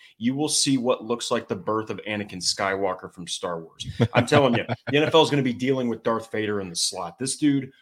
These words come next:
Speaker 1: was not happy that he fell to the third round, but he was just as mad as he was that he fell. He was equally as excited to be a part of the Colts, and it is one of the most just emotional things I've ever seen,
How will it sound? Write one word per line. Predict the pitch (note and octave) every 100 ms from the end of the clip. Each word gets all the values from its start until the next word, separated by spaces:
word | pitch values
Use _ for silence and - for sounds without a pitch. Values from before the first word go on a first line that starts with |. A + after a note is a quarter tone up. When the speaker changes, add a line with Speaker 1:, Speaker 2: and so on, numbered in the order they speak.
| _
Speaker 1:
was | G#2+ G2+ F2
not | A2 C3+
happy | C#3+ C#3+ C#3+
that | C3+
he | C3+
fell | C#3+ C3+ C3+
to |
the | C3
third | B2+ C3 A#2
round, | A#2 A2+ A2+ A2 _
but | -
he | G#2+
was | A2+ - - _ -
just | C#3 D3
as | C#3+ A#2
mad | A#2 B2+
as | B2
he | B2+
was | C3+
that | A#2+
he | A2+
fell. | B2 B2+ C#3 - _
He | A#2+
was | G2 G#2+
equally | A#2+ A#2+ A2+
as | G#2+
excited | G#2 - A2+ G#2
to | F2
be | F#2+
a |
part | G2 G#2+ G2+
of |
the | -
Colts, | - A2+ G#2 - - - _
and | G#2
it | A2
is | G2+ G2+
one | A2
of | G#2
the |
most | G2+ G#2 F#2+ - - - -
just | G#2+ F#2+ - A2
emotional | G2+ G#2+ G#2 - G#2+
things | - G#2+ G2+
I've | F#2+ F#2
ever | F#2+ E2+
seen, | - A#2+ A#2